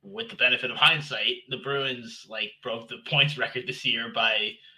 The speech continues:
playing a pretty modern brand of hockey and adapting to a lot of, I would say, new school thought as far as they got away from what has been very traditionally big, bad Bruins hockey, started playing a much faster game, I think a much more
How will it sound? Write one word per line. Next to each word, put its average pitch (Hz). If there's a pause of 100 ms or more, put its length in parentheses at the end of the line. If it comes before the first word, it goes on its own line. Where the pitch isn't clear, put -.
(340)
playing 175
a 160
pretty 160
modern 139
brand 123
of 117
hockey 113
and 110
adapting 110
to 107
a 110
lot 110
of, 95 (240)
I 110
would 107
say, 110
new 107
school 101
thought 104
as 98
far 104
as 98 (600)
they 127
got 127
away 123
from 117
what 113
has 113
been 113
very 117
traditionally 117 (100)
big, -
bad 131
Bruins 135
hockey, 113
started 113
playing 117
a 117
much 117
faster 113
game, 107
I 110
think 110
a 107
much 110
more 110